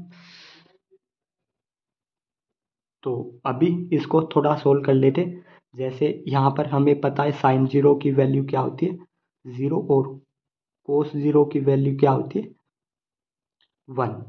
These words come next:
ओके, तो ये value रख देते हैं। यहाँ पर ये ज़ीरो हो जाएगा, यहाँ पर ये वन हो जाएगा, वन into वन,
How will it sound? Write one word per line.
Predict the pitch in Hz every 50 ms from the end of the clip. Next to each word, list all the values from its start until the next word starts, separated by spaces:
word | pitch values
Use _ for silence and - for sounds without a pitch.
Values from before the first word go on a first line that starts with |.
| -
ओके, | 160 160 160 - -
तो | - - - _ 135 131
ये | 123 131 135
value | 131 139 135 139 147 156 151
रख | 151 147 - -
देते | 156 151 151 - 156
हैं। | 151 156 - - - _ _ -
यहाँ | 139 135 135 135
पर | 139 151 147
ये | 151 151 151 147 139
ज़ीरो | 131 131 139 143 151 160
हो | 160 160 160 160
जाएगा, | 160 160 160 160 160 160 - - - _ _ _ _ -
यहाँ | 139 135 135 135 135
पर | - 147 143
ये | 143 139 139
वन | 135 131 131 131 147 143
हो | 147 147 147
जाएगा, | 143 156 151 139 147 143
वन | 139 143 139 147 147
into | 147 143 143 - 143 139 131
वन, | 127 135 135